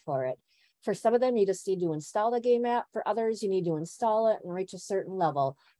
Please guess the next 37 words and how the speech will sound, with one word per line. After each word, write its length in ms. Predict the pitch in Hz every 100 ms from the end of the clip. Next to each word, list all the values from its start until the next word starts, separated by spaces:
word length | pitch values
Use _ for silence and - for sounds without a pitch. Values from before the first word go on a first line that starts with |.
| _
but 220 | 254 277 _ _
easy 240 | 202 190 190
to 100 | 185
do. 460 | 196 226 247 262 -
And 100 | 180
then 120 | 190
when 120 | 190
you're 120 | 185
ready, 440 | 180 196 233 269 254
you 100 | 196
can 160 | 185 165
cash 340 | - 185 -
out 160 | 196 175
your 140 | 180
rewards. 600 | 170 156 139 131 135 -
Go 180 | 170 160
here 360 | - 262 294 302 _ _ _ -
to 60 |
the 80 | 196
rewards 460 | 170 175 240 254 -
page 360 | 269 254 254
in 100 | 233
the 100 | 175
reward 400 | 156 170 208 220
store. 400 | - 269 262 269 _ _ _ _
You 100 | 196
can 140 | 196
see 320 | 185 214 196 -
all 180 | 202 208
the 80 | 220
different 380 | 208 196 208 180
things 240 | 175 170
that 100 | 180
are 160 | 165 156
available 540 | 151 143 139 143 143 _
for 100 | 139
you. 320 | 123 123